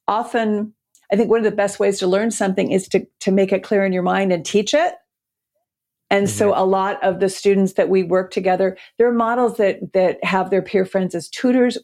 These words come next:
Speaker 1: We don't, we're okay with that, but we're, we, we're worried about, or we try to avoid having it be a helper-helpee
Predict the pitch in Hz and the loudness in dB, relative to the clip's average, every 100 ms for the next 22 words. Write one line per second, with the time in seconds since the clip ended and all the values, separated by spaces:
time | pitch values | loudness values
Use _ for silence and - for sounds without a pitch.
0 | 196 220 214 175 220 226 - _ _ _ | -6 -2 0 0 0 0 -4 _ _ _
1 | _ _ _ - 247 208 196 - 240 240 | _ _ _ -2 2 2 0 -2 2 2
2 | 254 226 214 214 190 - 190 185 196 196 | 2 0 0 -2 -6 -2 0 4 4 4
3 | - _ 190 - 98 - - _ _ _ | 0 _ -2 0 2 0 -6 _ _ _
4 | _ _ _ _ _ _ _ _ - 202 | _ _ _ _ _ _ _ _ 0 2
5 | 202 196 220 226 208 196 185 - 180 196 | 4 4 2 2 0 0 0 0 0 0
6 | 202 - 233 233 208 185 190 190 185 185 | -2 -2 0 0 0 0 0 0 -2 -4
7 | 196 185 185 185 180 - 180 - 185 185 | -2 -4 0 2 4 2 -4 -2 -2 -2
8 | 185 170 180 180 185 175 180 | -4 -2 -2 -2 -2 0 -2